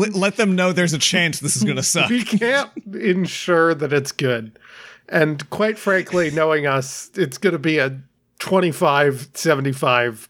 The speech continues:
Speaker 2: ratio on good to not good.
Speaker 1: Well, let's try and strike gold this time. Um, what do we got for a, uh, a premise?
Speaker 2: Well,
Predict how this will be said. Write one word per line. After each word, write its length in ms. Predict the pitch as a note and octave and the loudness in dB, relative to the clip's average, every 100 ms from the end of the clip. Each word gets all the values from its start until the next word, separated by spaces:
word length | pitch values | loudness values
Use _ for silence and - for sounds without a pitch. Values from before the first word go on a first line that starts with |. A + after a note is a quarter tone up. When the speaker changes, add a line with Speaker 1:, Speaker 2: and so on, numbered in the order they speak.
| _ | _
Speaker 2:
ratio 540 | F3 E3+ D3 - C#3 C#3 | 0 2 0 -4 -4 -2
on 280 | C3 C3+ C3 | -2 -2 -2
good 220 | D3+ C#3 | 0 0
to 80 | C#3+ | 0
not 300 | B2+ B2 E3+ | 2 0 0
good. 280 | D#3+ D3 D3+ _ _ _ _ _ _ _ _ _ _ _ - - _ _ - | -2 -4 -6 _ _ _ _ _ _ _ _ _ _ _ -20 -20 _ _ -4
Speaker 1:
Well, 200 | C#4 A3 | -2 0
let's 160 | A#3+ A#3+ | -2 0
try 160 | B3+ | 0
and 100 | A3+ | 2
strike 300 | G3 G#3 G3 | 2 0 0
gold 200 | F3+ F3+ D#3+ | 2 0 0
this 120 | D#3 | 0
time. 320 | E3+ D3 B2 C3+ - | 0 0 0 -4 -2
Um, 540 | D#3 D3 C#3+ C#3 - | 0 2 0 -2 -4
what 120 | C#3 | -2
do 40 | A3 | 0
we 140 | A3+ | 0
got 260 | G#3 G3 E3+ | 0 -2 -4
for 260 | - F#3 | -6 -2
a, 160 | E3+ E3 | 0 0
uh, 220 | D#3+ D3 | 0 -2
a 40 | - | -2
premise? 560 | - G#3 F3+ - - - _ | 0 0 -2 -4 -6 -8 _
Speaker 2:
Well, 380 | - D3 D#3 A3 | -4 0 0 -2